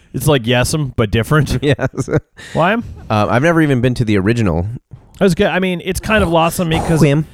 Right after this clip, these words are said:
Speaker 1: 'cause I don't give a cunt suck about beer.
Speaker 2: Yeah,
Speaker 1: So,
Speaker 2: yeah, yeah.
Speaker 1: uh, but their food was pretty good.
Speaker 2: I've heard their food's good.
Speaker 1: So I was on a, uh, uh,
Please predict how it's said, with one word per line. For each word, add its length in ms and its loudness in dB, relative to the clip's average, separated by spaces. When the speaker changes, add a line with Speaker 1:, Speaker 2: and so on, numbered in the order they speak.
Speaker 1:
'cause 220 0
I 160 2
don't 220 2
give 160 2
a 60 0
cunt 280 -2
suck 280 -2
about 300 -2
beer. 320 -2
Speaker 2:
Yeah, 180 0
Speaker 1:
So, 80 2
Speaker 2:
yeah, 320 2
yeah. 240 -2
Speaker 1:
uh, 40 -10
but 320 -2
their 140 0
food 200 2
was 100 0
pretty 240 0
good. 400 -2
Speaker 2:
I've 120 -6
heard 140 -4
their 100 -8
food's 240 -18
good. 120 -20
Speaker 1:
So 640 4
I 100 0
was 160 4
on 360 2
a, 680 0
uh, 460 -2
uh, 340 0